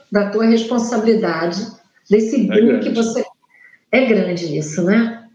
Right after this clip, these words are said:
Speaker 1: Você consegue,
Speaker 2: É.
Speaker 1: é, planejar bem, é, estrategizar bem isso, dorme bem com isso na sua cabeça, administra bem isso?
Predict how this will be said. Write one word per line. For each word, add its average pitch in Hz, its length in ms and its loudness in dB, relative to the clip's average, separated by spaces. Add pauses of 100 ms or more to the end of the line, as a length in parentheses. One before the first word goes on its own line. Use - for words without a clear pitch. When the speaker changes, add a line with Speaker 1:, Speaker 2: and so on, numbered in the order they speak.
(140)
Speaker 1:
Você 233 220 0
consegue, 220 920 0 (380)
Speaker 2:
É. 202 80 0
Speaker 1:
é, 202 600 2 (640)
planejar 208 640 2
bem, 226 840 2
é, 202 460 0
estrategizar 220 1000 0
bem 208 600 4
isso, 226 420 0
dorme 226 400 2
bem 214 480 2
com 208 100 4
isso 208 220 2
na 196 80 0
sua 190 220 -4
cabeça, 190 520 2 (240)
administra 220 680 2
bem 202 340 4
isso? 214 460 -4